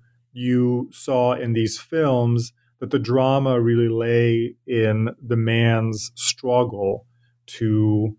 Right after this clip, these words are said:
to be a good father and to, uh, execute that role well. So it was clear that Soviet filmmakers <laughs> understood that this is not something that necessarily came naturally to their compatriots,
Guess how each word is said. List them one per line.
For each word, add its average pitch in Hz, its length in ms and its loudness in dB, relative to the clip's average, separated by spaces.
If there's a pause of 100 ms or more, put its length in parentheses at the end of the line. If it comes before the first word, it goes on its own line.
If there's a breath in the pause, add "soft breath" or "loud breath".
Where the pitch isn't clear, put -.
(280)
to 123 120 -4
be 131 260 0
a 123 80 6
good 120 200 -2
father 107 720 0 (280 soft breath)
and 107 400 0
to, 104 520 0 (480)
uh, - 280 -6
execute 131 560 -2
that 110 200 0
role 101 320 0
well. 107 480 0 (280 soft breath)
So 117 360 -2
it 127 160 0
was 123 240 0
clear 147 540 -2
that 123 280 -4 (540)
Soviet 139 380 0
filmmakers 120 640 0 (180)
<laughs> - 180 -6
understood 123 580 2
that 120 140 0
this 123 200 -4
is 113 120 -2
not 120 240 2
something 117 340 -2
that 117 140 0
necessarily 113 380 0
came 107 280 -2
naturally 113 720 0 (280 soft breath)
to - 60 -20
their 113 160 0
compatriots, 117 880 -2